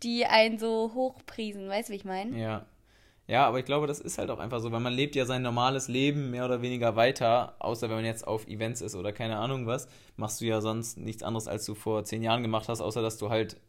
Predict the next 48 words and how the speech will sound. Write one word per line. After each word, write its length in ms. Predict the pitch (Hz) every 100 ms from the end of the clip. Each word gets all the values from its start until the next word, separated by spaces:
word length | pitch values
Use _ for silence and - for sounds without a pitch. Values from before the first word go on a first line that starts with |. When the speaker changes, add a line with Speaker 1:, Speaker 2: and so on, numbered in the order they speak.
| -
Speaker 2:
oder 220 | - 71
vor 200 | - -
fünf 240 | - 110 101
Jahren, 240 | 104 104 - - -
außer 220 | 107 117
dass 100 | 104
du 120 | 104
halt 180 | 107 -
noch 160 | 107
einen 100 | 107
Speaker 1:
<laughs> 40 | 107
Speaker 2:
Job 200 | 120 123
hast 260 | 117 110 -
jetzt, 340 | 90 104 - -
wo 180 | 98 107
du 120 | 104
halt 240 | 107 98 -
wirklich 400 | - 127 131 117
Videos 240 | - 113 113
drehen 480 | 110 110 107 104 - - -
musst, 460 | - 117 120 - -
regelmäßig 560 | 117 113 110 110 101 98
und 180 | 104
was 160 | 98 117
weiß 160 | 104 -
ich. 80 | 190
Speaker 1:
Ja, 180 | 190
genau. 460 | 190 175 175 180 180 - -
Speaker 2:
Aber 160 | 107 110
ansonsten 360 | 110 113 110
ist 100 | 113
dein 120 | 113 113
Leben 160 | 117
ja 140 | 117 113
nicht 180 | 117 117
jetzt 180 | 113
groß 220 | - 113 95
anders 260 | 123 123
geworden, 300 | 123 110 113
dass 160 | 110 -
du 60 |
hier 180 | 113 117
vom 180 | 113 117
Chauffeur 460 | 117 123 - 123 113
abgeholt 520 | - 123 127 120 120
wirst 200 | 120 -
oder 160 | 104 320
so. 160 | 160